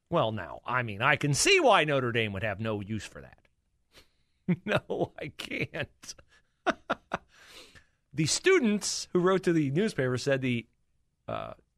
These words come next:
Chick-fil-A has a, quote, "long history of antagonism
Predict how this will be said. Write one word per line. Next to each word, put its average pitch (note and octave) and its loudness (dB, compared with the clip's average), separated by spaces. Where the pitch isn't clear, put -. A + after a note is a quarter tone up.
Chick-fil-A D#3+ 0
has C#3 2
a, C3 -6
quote, C#3 -4
"long F3 2
history F3 2
of E3 0
antagonism D3 0